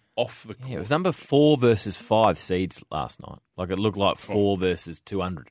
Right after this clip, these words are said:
Speaker 1: Yeah, correct.
Speaker 2: Mm.
Speaker 1: Correct.
Speaker 2: No, he did it easy again, Novak, last night. Six one, six two, six four. So he now plays Tommy Paul, who's won one title in his life. He's never been past the fourth round of a major, and he's through to the semi-finals after he beat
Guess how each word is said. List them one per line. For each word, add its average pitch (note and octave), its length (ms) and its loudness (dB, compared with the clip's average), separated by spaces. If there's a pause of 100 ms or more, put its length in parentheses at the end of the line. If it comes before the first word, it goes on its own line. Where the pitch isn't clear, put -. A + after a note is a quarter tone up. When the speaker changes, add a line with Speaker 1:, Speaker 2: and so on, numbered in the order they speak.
Speaker 1:
Yeah, F2 180 -12
correct. - 320 -16 (120)
Speaker 2:
Mm. G#2 240 -2
Speaker 1:
Correct. - 180 -20 (180)
Speaker 2:
No, G2+ 140 2
he B2 80 4
did C3 180 4
it D#3+ 120 8
easy D#3+ 200 4
again, D#3+ 240 6
Novak, D#3 400 6
last C#3 320 4
night. A#2 200 2
Six - 300 -4
one, B2+ 300 2
six - 360 -6
two, A#2 320 0
six - 420 -6
four. G#2+ 560 2
So - 120 -2
he B2 60 2
now E3 120 0
plays C#3+ 240 0
Tommy C#3+ 400 2
Paul, G#2 500 0 (240)
who's C3 100 -4
won C#3+ 200 4
one F#3+ 260 2
title D#3+ 560 2 (420)
in B2+ 100 -2
his G#2+ 180 0
life. G#2+ 320 6
He's A#2 160 -2
never D3+ 180 4
been C#3 220 4
past B2 260 4
the G2 60 -10
fourth B2 420 0
round G#2+ 380 2
of G2 100 -6
a F#2 60 -4
major, F#2+ 420 -2
and C#2+ 180 -6
he's F#2 140 -6
through A2+ 180 -6
to F#2+ 60 -2
the E2+ 60 -6
semi-finals F2+ 720 -6
after D#2+ 240 -8
he D#2+ 60 -6
beat - 300 -6